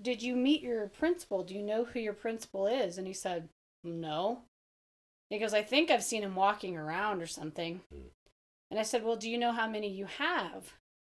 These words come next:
Speaker 1: And he said, "Well, I, no, I don't know how many I have." And so
Speaker 2: How many principals?
Speaker 1: Right.
Speaker 2: There are.
Speaker 1: And, and
Speaker 2: Yeah.
Speaker 1: that was my first question, because back in my day, and, and
Speaker 2: <laughs>
Speaker 1: J-, I assume in Jason's day,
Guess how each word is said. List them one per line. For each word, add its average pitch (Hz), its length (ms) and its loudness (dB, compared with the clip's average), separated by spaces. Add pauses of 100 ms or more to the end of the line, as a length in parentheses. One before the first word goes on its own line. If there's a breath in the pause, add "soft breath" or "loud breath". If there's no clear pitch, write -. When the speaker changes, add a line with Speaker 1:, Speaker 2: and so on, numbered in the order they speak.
(340)
Speaker 1:
And 214 100 -4
he 214 80 -2
said, 202 280 2
"Well, 202 340 4 (120)
I, 190 200 -4
no, 185 440 0 (800)
I 175 80 -6
don't 233 120 0
know 208 80 -2
how 190 140 -2
many 180 200 -2
I 175 40 -4
have." 175 320 -4
And 190 120 -8
so 202 360 4 (120)
Speaker 2:
How 113 80 -4
many 104 140 2
principals? - 640 0
Speaker 1:
Right. 208 320 4 (180)
Speaker 2:
There 185 160 0
are. - 120 -2
Speaker 1:
And, 233 200 0
and 226 160 0
Speaker 2:
Yeah. 233 160 10
Speaker 1:
that 254 80 4
was 233 120 2
my 202 120 0
first 349 400 2
question, 202 360 0
because 190 460 -2
back 254 360 2
in 220 100 -2
my 226 220 2
day, 185 400 -2 (100)
and, 180 320 -6
and 185 260 0
Speaker 2:
<laughs> - 20 -16
Speaker 1:
J-, - 100 -14
I 185 160 -8
assume 208 340 -8
in 180 140 -8
Jason's 185 480 -8
day, 196 320 -4